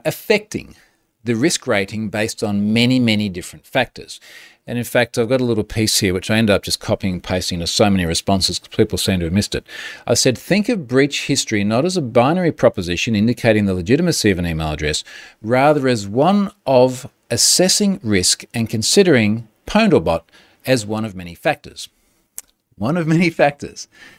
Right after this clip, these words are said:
Now, the negative responses that I've been dealing with today, I'll probably see more on Mastodon now. Isn't it interesting? Seriously, that's meant to be the happy place.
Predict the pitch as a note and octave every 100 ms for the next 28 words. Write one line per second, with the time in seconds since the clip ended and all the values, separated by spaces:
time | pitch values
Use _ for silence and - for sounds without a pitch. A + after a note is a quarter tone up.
0 | _ _ _ _ _ _ _ _ _ _
1 | _ _ _ _ - D#3+ A#2+ - - _
2 | _ _ A2 B2 D#3 F3 D#3 A#2+ A2 -
3 | A#2+ - E2+ F#2+ G2 F#2+ F#2 F#2 G2 E2+
4 | D#2 F2 F2 D#2+ - A#2 F2+ G2 F2+ F2+
5 | F2 E2 F#2+ - E2+ C#2+ C#2+ C#2 - _
6 | _ _ _ _ _ - F3+ E3+ E3 E3
7 | - - D#2+ _ - - F#3+ - D#2+ A#2+
8 | D3 - C#3+ B2 A#2+ B2 - D2 -